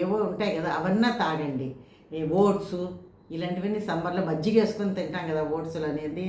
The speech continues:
హెల్త్‌కి చాలా మంచిది. మజ్జిగ మన కడుపులోకి వెళ్తుంది కదా, చాలా హెల్త్ పల్చగా చేసుకొని చేసుకోవాలి. అది కూడా ముద్దలు ముద్దల్లా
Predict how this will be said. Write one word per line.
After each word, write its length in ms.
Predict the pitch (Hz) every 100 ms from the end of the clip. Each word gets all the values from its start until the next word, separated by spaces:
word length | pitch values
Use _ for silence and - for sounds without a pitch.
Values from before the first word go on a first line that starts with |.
| 175
హెల్త్‌కి 340 | 160 165 196 214 160
చాలా 300 | 117 147 175 180
మంచిది. 360 | 151 160 170 226 - - - 160
మజ్జిగ 260 | 160 170 196
మన 120 | 185 156
కడుపులోకి 400 | 139 156 175 165 156
వెళ్తుంది 300 | 160 156 156
కదా, 120 | 147 175 165
చాలా 320 | 123 135 160 160
హెల్త్ 260 | 139 - 151 139 131
పల్చగా 440 | 147 156 156 202 208 170
చేసుకొని 400 | 156 160 170 147
చేసుకోవాలి. 360 | 135 - 147 143
అది 100 | 151
కూడా 120 | 151 143
ముద్దలు 240 | 156 156 160
ముద్దల్లా 340 | 160 151